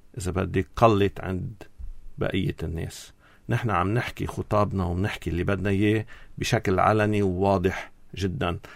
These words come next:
بينما غيرنا بخطابه السياسي لحتى يرضي كم مقترع بيغمز من قناة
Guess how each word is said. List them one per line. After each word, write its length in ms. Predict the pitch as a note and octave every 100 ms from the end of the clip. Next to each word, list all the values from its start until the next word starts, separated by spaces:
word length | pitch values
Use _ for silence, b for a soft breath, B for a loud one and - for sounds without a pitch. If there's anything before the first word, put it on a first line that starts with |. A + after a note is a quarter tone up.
| B -
بينما 480 | G#2+ A2+ G#2 G2+
غيرنا 500 | F#2+ G#2+ G#2+ G#2 G2+
بخطابه 500 | F#2+ F#2 A#2 G2+ F#2+
السياسي 680 | F#2+ - G2 G2 - F#2+ G#2 B B B -
لحتى 500 | A2 - D3+ - A#2+
يرضي 420 | B2+ C3 G2+ G2+
كم 480 | - A2 A#2 A2 G2+ b b b -
مقترع 600 | A2 - A2 A2 A#2 G2+
بيغمز 600 | G2 A#2 G#2 F#2+ F2+ F#2
من 120 | F#2
قناة 380 | - G2 G#2+